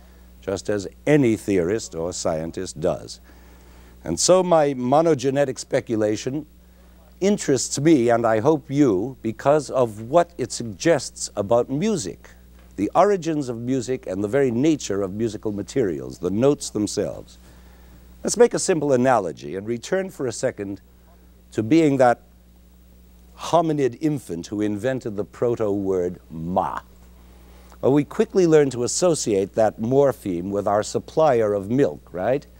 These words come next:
And so we call her when we need her, "Ma." Now, on a purely phonological level, that begins,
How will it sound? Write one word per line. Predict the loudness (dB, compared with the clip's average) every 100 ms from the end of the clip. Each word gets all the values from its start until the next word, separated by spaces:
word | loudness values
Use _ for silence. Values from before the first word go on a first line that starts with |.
| -20 -20 -20 -20 -16
And | -8 -6 -2
so | 2 2
we | 2 -2
call | 2 2 4 2
her | 0
when | 0 0
we | 0
need | 0 0 -2
her, | -4 -8 -12 -6
"Ma." | 4 6 6 6 4 2 -2 _ _ _ _ _ _ _ -20 _ _ -20 -20 -4
Now, | 0 0
on |
a | -2
purely | -4 2 2 2
phonological | -2 0 2 2 2 -2 -2 2
level, | 4 4 0
that | 0 0
begins, | -2 0 0 0 -6